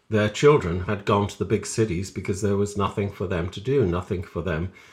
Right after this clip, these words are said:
uh, to sustain them, which had a negative social impact as well, because, um, there weren't enough jobs in the big cities, so it was very difficult to survive. You had a whole series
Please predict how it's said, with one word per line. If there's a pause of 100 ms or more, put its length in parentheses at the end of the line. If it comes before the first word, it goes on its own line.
(420)
uh,
to
sustain
them,
which
had
a
negative
social
impact
as
well,
because, (500)
um,
there
weren't
enough
jobs
in
the
big
cities,
so
it
was
very
difficult
to
survive. (180)
You
had
a (360)
whole
series